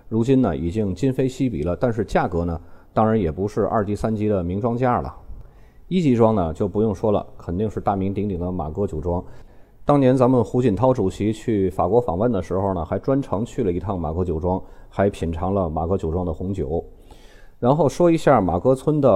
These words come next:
二级庄，一共有五个：鲁陈世家、陆仙歌。这两家酒庄啊，在十七世纪六十年代都是源自于鲁陈酒庄的。然后到了十八世纪初呢，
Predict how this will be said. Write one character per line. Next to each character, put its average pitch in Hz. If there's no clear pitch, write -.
二 156
级 90
庄， 92
一 101
共 113
有 104
五 80
个： 104
鲁 90
陈 110
世 127
家、 131
陆 123
仙 127
歌。 127
这 226
两 95
家 107
酒 92
庄 95
啊， 80
在 107
十 107
七 165
世 156
纪 110
六 147
十 -
年 82
代 92
都 160
是 101
源 92
自 101
于 90
鲁 80
陈 92
酒 73
庄 92
的。 82
然 135
后 165
到 160
了 120
十 -
八 139
世 143
纪 113
初 147
呢， 85